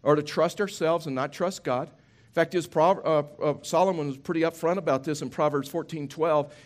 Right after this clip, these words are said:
and he just said this. He says, "There's a path before each person that seems right,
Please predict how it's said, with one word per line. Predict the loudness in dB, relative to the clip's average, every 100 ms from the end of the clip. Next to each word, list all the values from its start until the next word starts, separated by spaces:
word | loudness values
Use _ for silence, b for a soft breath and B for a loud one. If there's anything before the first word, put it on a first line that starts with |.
| B
and | -4
he | -2
just | -4 0
said | -2 0
this. | -2
He | -2
says, | -6 -2
"There's | -2 -2
a | -8
path | -4 0 0 0 -6 -20 b b b
before | 0 2 2
each | 0 -4 -4
person | -4 -2 -6
that | -8 -6
seems | -6 -6 -4
right, | -4 -2 -6 -14